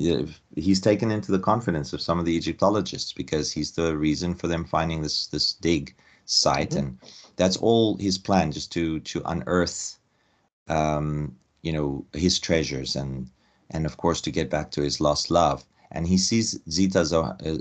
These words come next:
Speaker 1: Johann as the reincarnation, the, the
Speaker 2: Yeah.
Speaker 1: character of Alan. And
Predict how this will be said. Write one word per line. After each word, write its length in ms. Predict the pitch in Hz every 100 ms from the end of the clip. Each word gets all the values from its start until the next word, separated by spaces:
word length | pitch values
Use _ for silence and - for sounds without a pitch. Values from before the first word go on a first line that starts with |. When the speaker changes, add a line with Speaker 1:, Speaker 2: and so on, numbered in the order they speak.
| -
Speaker 1:
Johann 480 | 85 92 90 71 62
as 180 | 73
the 120 | - 69
reincarnation, 840 | 76 71 76 67 69 69 - 62 - _ _ _
the, 120 | 73 76
the 80 |
Speaker 2:
Yeah. 120 | 101 95
Speaker 1:
character 320 | 82 76 78
of 100 | -
Alan. 320 | 78 73 67 - - - - -
And 400 | - 110 117